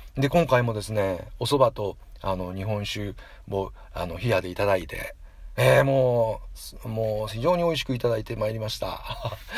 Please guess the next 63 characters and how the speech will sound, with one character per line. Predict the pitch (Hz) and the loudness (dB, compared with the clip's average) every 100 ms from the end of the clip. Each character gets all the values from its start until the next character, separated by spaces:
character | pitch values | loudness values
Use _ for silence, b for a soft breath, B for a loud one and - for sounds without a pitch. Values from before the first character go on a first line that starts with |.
| 247 | -4
<laughs> | B - - - - - | B -6 -10 -8 -8 0
ま | 127 135 | 6 6
あ、 | 127 123 - | 6 0 -8
そ | - 147 | 2 6
ん | |
な | 147 | 6
こ | 135 | 6
と | 139 | 4
で | 120 | 2
ね、 | 110 117 107 B B B - | 2 2 0 B B B -2
あ | 110 | 0
の、 | 110 113 | 2 2
い | 127 | 2
い | |
旅 | 117 107 | 2 2
で | 110 | 2
し | |
た | - 107 | 2 2
け | |
ど | 107 | 2
も | 113 | 2
ね、 | 139 120 110 b b b b | 4 2 -2 b b b b
ま | 123 123 | 2 6
た | 135 | 6
あ | |
の | 127 123 123 120 117 117 120 117 120 117 127 | 6 2 2 0 2 0 -2 -6 -6 -6 0
ー、 | |
ま | 143 | 4
た | 220 | 6
行 | 214 | 4
き | 196 | 6
た | 262 | 6
い | |
な | 269 - | 6 -2
っ | |
て | - | 0
い | 180 | 0
う | 143 | 2
気 | 143 | 8
が、 | 139 135 131 - - | 8 8 4 -4 0
あ | 135 131 | 4 4
ー、 | 127 | 4
し | 127 | 2
ま | 131 | 2
し | |
た | 113 | 2
で | 104 | 0
す | 107 | 4
ね。 | 208 190 B B B B | 6 4 B B B B
え | 131 156 110 b b b b - | 8 8 6 b b b b 0
え、 | |
も | 135 131 | 6 6
う | 127 | 8
今 | 175 | 10
日 | |
は | 147 | 10
そ | 139 | 8
ん | 170 | 6
な | |
と | 170 | 6
こ | 185 | 10
ろ | 180 | 10
で | 160 135 | 10 8